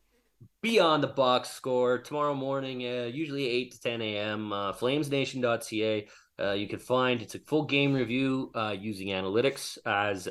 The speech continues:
a sub, like, as an ad-, additive for information. Uh, we talk about possession, we talk about chances, and I try to talk about half the roster every single game. Um, we, I watch every single game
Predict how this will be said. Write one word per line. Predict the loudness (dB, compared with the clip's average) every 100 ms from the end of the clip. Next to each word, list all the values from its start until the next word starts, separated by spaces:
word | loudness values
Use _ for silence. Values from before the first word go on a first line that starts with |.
| -4
a | -4 -4
sub, | -2 0 0 -2
like, | -4 -4 -6 _ _ -4
as | -2 0
an |
ad-, | -2 -6 -10 0
additive | 2 4 4 2
for | 0 -2 -2
information. | -2 -2 0 0 -2 -4 -8 -20 -14 0
Uh, | 2 4
we | 2
talk | 0 2
about | 0 -2
possession, | 0 2 2 0
we | -2 -2
talk | 0 0
about | -2 -8
chances, | -4 0 0 -2 -4
and | 0
I | 0
try | 2 4 4
to |
talk | 4 2 2
about | 0 -2
half | -2 -2
the | -4
roster | -2 -2 -2
every | -2 -2 -4
single | -8 -10
game. | -4 -2 0 -2 -6 -14 -20 _
Um, | -8 -6 -4 -4 -6 -10 -8
we, | -4
I | -2 2 4
watch | 6 4
every | 4 2
single | 0 -4 -4
game | -2 0 2 0